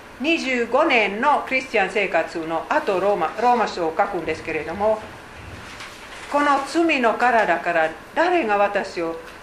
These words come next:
救い出してくださるでしょうか。私は憎んでいることをしてしまいます。したいことはしません。」そんな告白をするんです。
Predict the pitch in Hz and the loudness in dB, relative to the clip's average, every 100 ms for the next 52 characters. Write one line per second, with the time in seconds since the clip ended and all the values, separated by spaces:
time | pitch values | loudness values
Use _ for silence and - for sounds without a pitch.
0 | - - - 233 214 170 - 170 170 160 | -20 -14 -10 -2 0 0 -6 -6 -6 -4
1 | 165 151 135 - 139 - - - - 220 | -6 -8 -10 -10 -12 -12 -18 -18 -4 0
2 | 247 254 247 233 - - - - 294 359 | 0 2 4 4 2 -6 -18 -8 -6 -2
3 | 359 277 247 226 240 240 247 247 349 349 | -2 2 2 2 -2 0 -2 2 2 2
4 | - - - 196 175 165 139 - - - | 0 -12 -4 -4 -4 -8 -10 -14 -20 -20
5 | - - - - - - 381 370 359 320 | -20 -20 -20 -20 -18 -2 2 2 2 2
6 | 240 214 226 196 165 147 - - - - | 2 2 0 -2 -2 -6 -14 -18 -20 -20
7 | - - - - - - 240 151 160 170 | -20 -20 -20 -20 -18 -4 -2 -2 -4 -4
8 | 160 156 151 156 156 135 | -2 -2 -4 -8 -12 -16